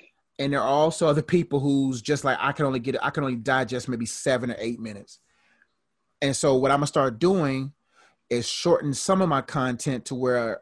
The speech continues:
uh, 'cause the Q and A videos that I do are cool, but they don't really give full, drawn out support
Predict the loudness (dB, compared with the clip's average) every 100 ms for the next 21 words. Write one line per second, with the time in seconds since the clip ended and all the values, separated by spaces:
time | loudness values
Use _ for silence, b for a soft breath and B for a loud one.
0 | -2 0 0 -2 -4 -6 -4 -2 0 2
1 | 2 4 4 2 0 0 0 0 -2 -2
2 | -2 -2 -2 -8 -12 _ _ _ _ _
3 | _ _ _ _ _ _ _ 2 2 4
4 | 4 4 4 2 2 2 2 2 -6 2
5 | 6 8 8 6 4 2 -4 -10 -8 -2
6 | 0 0 0 0 0 -4 _ _ -16 -10
7 | -10 -2 0 0 -4